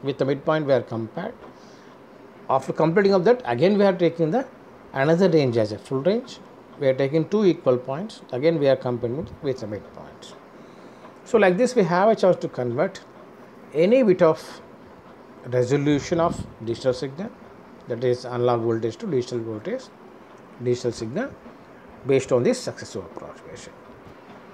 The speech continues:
I think this video is provided required information about the conversion process of analog information to digital information using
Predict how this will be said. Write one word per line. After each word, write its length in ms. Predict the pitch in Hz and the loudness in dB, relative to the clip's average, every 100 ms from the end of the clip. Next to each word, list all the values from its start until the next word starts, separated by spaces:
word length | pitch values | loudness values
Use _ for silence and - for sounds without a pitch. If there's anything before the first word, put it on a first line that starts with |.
| - - | -18 -4
I 100 | 135 | -2
think 240 | 196 190 | 2 2
this 220 | 151 240 | 2 2
video 220 | 202 147 131 | 2 2 2
is 160 | 123 | 2
provided 520 | - 123 120 117 127 - - - - - - - | -2 -2 0 2 0 -2 -16 -20 -20 -20 -20 -4
required 400 | 131 160 190 160 | -2 2 4 4
information 540 | 127 123 117 110 120 | 2 -2 -6 -6 -10
about 240 | 104 110 107 - - - - - - | -8 -10 -10 -18 -20 -20 -20 -20 -12
the 80 | 113 | -4
conversion 500 | - 180 190 185 170 | 2 4 4 2 2
process 380 | 143 131 127 135 | 2 0 -2 -4
of 140 | - | -2
analog 320 | 127 120 123 | 0 2 2
information 500 | 120 120 117 110 113 107 | 2 -2 -6 -6 -8 -8
to 80 | |
digital 320 | 107 123 135 127 | -2 -2 -2 -6
information 600 | 113 117 107 - 127 110 | -6 -8 -8 -6 -6 0
using 400 | 123 120 190 | 0 2 0